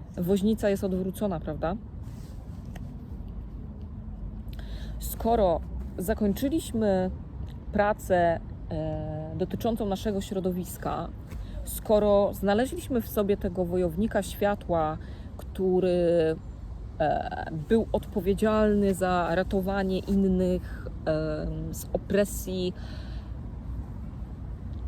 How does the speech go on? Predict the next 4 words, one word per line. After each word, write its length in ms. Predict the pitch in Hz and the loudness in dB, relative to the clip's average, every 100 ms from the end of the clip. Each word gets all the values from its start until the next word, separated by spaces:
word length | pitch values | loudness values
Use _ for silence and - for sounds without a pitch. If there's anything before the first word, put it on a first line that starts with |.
| - - - - - - - - - - - | -6 -8 -8 -8 -8 -6 -6 -6 -6 -6 -6
By-, 420 | 190 202 247 311 285 | -6 -4 2 2 2
chciałabym 580 | - 349 330 320 320 | 2 4 6 6 2
powiedzieć, 720 | 330 311 320 302 311 - - - | 0 0 0 -2 -2 -2 -4 -2
y, 440 | - 147 147 143 | -2 0 0 -2